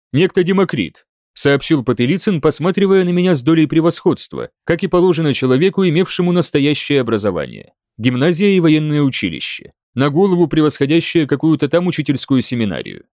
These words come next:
Сидел на солнышке, смотрел на бревно и размышлял, как же его расколоть до неделимости. «Отлично», похвалил я бывшего поручика,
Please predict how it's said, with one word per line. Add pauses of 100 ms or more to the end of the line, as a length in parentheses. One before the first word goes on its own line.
(680)
Сидел
на
солнышке,
смотрел
на
бревно
и
размышлял, (280)
как
же
его
расколоть
до
неделимости. (720)
«Отлично», (320)
похвалил
я
бывшего
поручика,